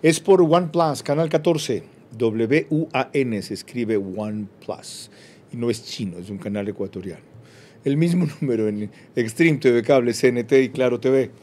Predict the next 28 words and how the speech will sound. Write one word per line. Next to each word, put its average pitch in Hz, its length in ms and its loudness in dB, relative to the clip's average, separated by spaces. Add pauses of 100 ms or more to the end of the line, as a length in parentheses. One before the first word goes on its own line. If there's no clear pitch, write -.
(920)
En 135 240 2
el 127 180 0
periódico 190 380 8
digital 160 400 4
Ecuador 165 320 4
en 147 120 0
Vivo 113 320 -2 (220)
se - 180 -2
reproduce 127 440 0
un 151 80 0
resumen 156 340 0
del 110 80 -2
programa. 110 400 -2 (840)
Apenas 131 320 0
concluye 147 500 0
en 113 80 0
su 120 140 -10
portal 165 680 2 (260)
principal 156 800 -2
y 143 60 -4
página 147 400 -2
de 120 80 0
noticias. 117 640 -6
Y 131 80 -2
en 123 140 -2
los 107 160 -2
Estados 214 420 -2
Unidos, 120 400 -2